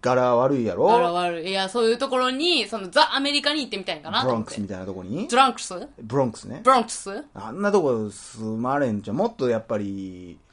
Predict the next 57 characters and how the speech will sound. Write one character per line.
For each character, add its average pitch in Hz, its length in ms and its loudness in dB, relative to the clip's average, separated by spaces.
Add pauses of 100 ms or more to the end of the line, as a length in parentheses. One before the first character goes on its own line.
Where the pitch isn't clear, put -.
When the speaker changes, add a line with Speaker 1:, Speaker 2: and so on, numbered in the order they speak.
(120)
Speaker 1:
う 98 60 -14
ー - 20 -14
ん、 87 680 -14
だ 147 120 2
か 143 80 2
ら、 143 180 0
ま 160 140 2
あ、 123 40 -4
そ 165 140 -2
ん 170 60 -2
な 135 80 2
ん 104 60 0
も 95 100 -4
い-、 98 100 -8 (340)
ま 117 280 -2
あ、 107 40 -8
そ 120 140 -6
う 120 40 0
や 110 40 -2
な、 185 220 6
ア 190 40 4
メ 196 120 2
リ 196 80 -2
カ 202 560 6
か 165 100 4
な、 190 160 8
や 180 60 8
っ 160 100 -8
ぱ 156 140 6
り。 123 280 0 (520)
う 110 100 -4
ん、 117 220 -2
オ 151 180 0
ー - 20 -4
ス 175 60 -12
ト 185 100 0
ラ 190 140 6
リ 131 240 4
ア 101 60 2
と 101 80 -8
か - 80 -8
も 101 80 -6
行 - 20 -8
っ 127 40 -10
て 208 100 0
み 208 80 2
た 190 100 8
い 110 80 4
け 95 80 -4
ど。 92 640 -2 (300)
Speaker 2:
私 220 420 -8
は、 262 640 2
ど 254 120 -8
こ 285 120 -4
や 233 140 2
ろ 180 100 -6
な。 185 640 -4